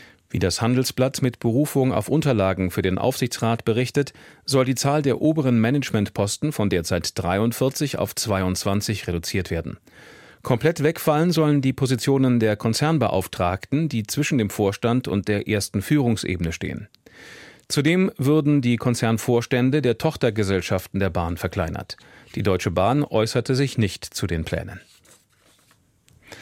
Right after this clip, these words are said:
Die Verkehrsminister der E U haben sich gegen den Vorschlag der Kommission ausgesprochen, eine jährliche tüv-Pflicht für ältere Autos einzuführen.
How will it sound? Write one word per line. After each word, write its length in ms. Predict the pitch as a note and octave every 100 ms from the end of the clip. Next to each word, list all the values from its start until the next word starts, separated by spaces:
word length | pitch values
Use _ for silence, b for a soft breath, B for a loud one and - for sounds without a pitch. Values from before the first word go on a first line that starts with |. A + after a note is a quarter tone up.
| B B B B B B -
Die 220 | D3+ D#3+
Verkehrsminister 880 | D3+ E3 F#3+ G#3 G#3 F#3 D3+ - C3+
der 320 | B2 B2 A#2+ -
E 140 | B2+
U 260 | C#3 F3 F3+
haben 280 | E3+ D#3+ C#3+
sich 200 | C#3+ -
gegen 220 | E3 F#3
den 160 | D#3
Vorschlag 500 | - B2+ A#2 A#2+ A2+
der 140 | - G#2
Kommission 500 | - G#2+ - D#3 D#3+
ausgesprochen, 720 | G#2+ G#2 A2 - A2 - E3+
eine 300 | - B2 A#2
jährliche 580 | G2 A2 C3+ A#2+ - A2
tüv-Pflicht 760 | - D#3 - - A2+ G#2+ -
für 360 | - A2 G2+ -
ältere 420 | A#2+ A#2+ F#2+ F2+
Autos 320 | A#2 C#3 G#2+
einzuführen. 640 | E2+ F2+ - - F2+ D#2+